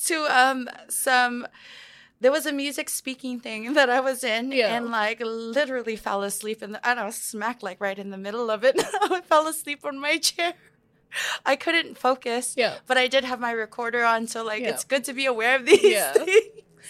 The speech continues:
Speaker 2: That is good. And I mean,
Speaker 1: I'm like
Speaker 2: at least you know, like, a-, and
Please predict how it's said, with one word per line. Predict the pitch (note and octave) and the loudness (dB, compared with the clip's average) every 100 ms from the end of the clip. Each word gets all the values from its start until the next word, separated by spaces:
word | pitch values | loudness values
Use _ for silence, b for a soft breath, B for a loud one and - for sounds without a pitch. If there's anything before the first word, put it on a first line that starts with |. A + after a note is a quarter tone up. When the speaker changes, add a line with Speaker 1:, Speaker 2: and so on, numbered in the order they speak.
| B B | B B
Speaker 2:
That | - A#4 C5+ D5 | 4 10 10 10
is | - | 6
good. | C#4+ B3 A3+ C#4 | 8 10 10 6
And | D#4+ | 6
I | F4+ | 6
mean, | F#4 F#4 | 4 6
Speaker 1:
I'm | D#4 D4+ | 6 6
like | D#4 C#4+ C#4 - | 2 0 -2 6
Speaker 2:
at | F#4+ | 6
least | E4 B4+ - | 8 4 6
you | - | 4
know, | D4 A3+ D#4 B3+ E3+ F3 | 8 10 10 10 8 2
like, | E3+ C#4 C#4 | -2 -4 -2
a-, | B3 A#3+ | -4 0
and | B3 C#4 C4+ B3+ | 2 2 -2 -6